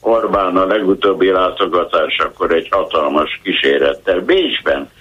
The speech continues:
de élvezték, nyilván a Stockholm egy nagyon szép és gazdag város. De ez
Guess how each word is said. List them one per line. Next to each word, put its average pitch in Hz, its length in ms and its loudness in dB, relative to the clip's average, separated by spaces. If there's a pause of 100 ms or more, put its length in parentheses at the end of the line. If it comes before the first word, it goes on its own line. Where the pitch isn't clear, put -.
(200)
de 214 140 2
élvezték, 110 800 0
nyilván 87 440 2
a 95 60 0
Stockholm 92 540 0
egy 98 120 2
nagyon 80 400 0 (120)
szép 73 240 0
és 76 180 -2
gazdag 71 520 -2
város. - 560 -6
De 98 240 2
ez - 200 2